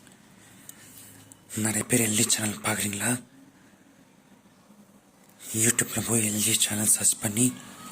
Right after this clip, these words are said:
சப்ஸ்கிரைப் பண்ணி வச்சுக்கோங்க. உங்களுக்கு ரொம்ப யூஸ்ஃபுல்லாக இருக்கும். லாட்ரி ப்ளே பண்ணவங்க கண்டிப்பா சப்ஸ்கிரைப் பண்ணி வச்சுக்கோங்க.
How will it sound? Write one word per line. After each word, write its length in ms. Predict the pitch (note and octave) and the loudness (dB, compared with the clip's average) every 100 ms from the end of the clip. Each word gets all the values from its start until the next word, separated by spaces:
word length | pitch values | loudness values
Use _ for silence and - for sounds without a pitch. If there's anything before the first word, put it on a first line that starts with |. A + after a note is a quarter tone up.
| - - - - - - - | -16 -16 -16 -16 -18 -18 -6
சப்ஸ்கிரைப் 640 | - - - - - A#2+ A#2 | 0 2 2 0 2 2 2
பண்ணி 180 | G#2+ G#2 | 0 -2
வச்சுக்கோங்க. 540 | G2 - G2+ A#2 B2+ - - - - - - - - - - - - | -2 -2 0 0 0 -6 -20 -20 -20 -20 -20 -20 -20 -20 -20 -12 -6
உங்களுக்கு 280 | G#2 G#2 G#2+ | -4 0 0
ரொம்ப 200 | G#2+ A2+ | 2 2
யூஸ்ஃபுல்லாக 460 | A2 - - A2 | 4 4 2 0
இருக்கும். 460 | G#2 - A#2+ B2 - - - - - - - _ - _ - - - - - - _ _ _ - - _ _ _ - - | 0 2 2 2 -2 -20 -20 -20 -20 -20 -20 _ -20 _ -20 -20 -20 -20 -20 -20 _ _ _ -20 -20 _ _ _ -20 -10
லாட்ரி 400 | G2+ G#2+ G#2+ - | -2 -2 -2 -6
ப்ளே 120 | - G#2+ | -4 -4
பண்ணவங்க 560 | - G#2 G2 G2+ A#2 - - - - - - - - - _ | -4 -6 -6 -6 -6 -10 -20 -20 -20 -20 -20 -20 -20 -20 _
கண்டிப்பா 440 | - G#2+ G#2 - A#2 | -6 -2 -2 0 2
சப்ஸ்கிரைப் 520 | - - - - A2+ | 2 0 -2 -2 -2
பண்ணி 160 | G#2 - | -4 -2
வச்சுக்கோங்க. 360 | - - F#2 | -2 -2 -12